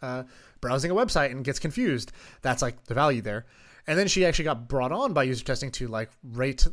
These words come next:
the other user testers to help control the quality of the testers. And so she does kind of, like, customer service, like, you know, very simple stuff. She loves it. She gets to work a set, you know, f-, like, a flexible hours from home.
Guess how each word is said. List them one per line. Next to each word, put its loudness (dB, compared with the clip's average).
the -8
other 0
user -4
testers -8
to -6
help -4
control -6
the -6
quality 0
of -8
the -8
testers. -4
And -6
so -6
she -6
does -6
kind -10
of, -12
like, -12
customer -10
service, -10
like, -8
you -10
know, -16
very 0
simple -2
stuff. -4
She -2
loves 2
it. -12
She -4
gets 0
to 0
work 0
a -10
set, -4
you -8
know, -8
f-, -18
like, -8
a -10
flexible 0
hours 0
from -2
home. -2